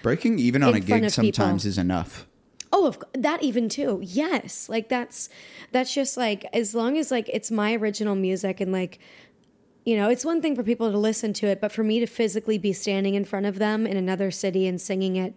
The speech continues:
Speaker 1: Oh, yeah.
Speaker 2: and playing it for them, that's, like, everything to me. So that's, you know, I'll pay money all,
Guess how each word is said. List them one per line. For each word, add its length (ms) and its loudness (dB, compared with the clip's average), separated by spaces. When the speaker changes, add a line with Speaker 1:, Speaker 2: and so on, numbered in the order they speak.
Speaker 1:
Oh, 140 2
yeah. 240 -2
Speaker 2:
and 140 0
playing 260 0
it 100 -2
for 140 -2
them, 300 0
that's, 340 -2
like, 180 -4
everything 540 -2
to 140 -4
me. 360 0
So 240 -2
that's, 520 -4
you 100 0
know, 280 -2
I'll 100 -6
pay 180 -2
money 240 0
all, 160 -2